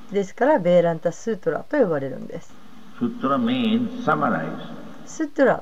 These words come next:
Speaker 1: というのは要約されたという意味です。
Speaker 2: ああ。Uh, Atha Atha Brahma Jigyasa. Now, these, uh,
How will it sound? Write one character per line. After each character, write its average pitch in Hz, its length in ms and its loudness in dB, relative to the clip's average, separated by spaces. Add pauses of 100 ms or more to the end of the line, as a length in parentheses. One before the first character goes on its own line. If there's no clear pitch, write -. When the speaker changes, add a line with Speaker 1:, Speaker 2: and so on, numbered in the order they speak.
Speaker 1:
と 160 100 -4
い 165 200 0
う - 20 2
の 151 220 -4
は 180 240 2
要 233 240 10
約 247 360 4
さ 226 120 -4
れ 208 160 -2
た 285 140 2
と 285 160 -8
い 147 40 -4
う - 20 -6
意 - 20 -8
味 - 160 -12
で - 120 -8
す。 - 240 -14 (220)
Speaker 2:
あ 87 400 -6 (160)
あ。 - 40 -14 (420)
Uh, - 300 -10
Atha 127 320 4
Atha 127 180 -2
Brahma 123 260 0
Jigyasa. 87 460 -6 (840)
Now, 107 400 2
these, 110 280 0 (560)
uh, 85 220 -8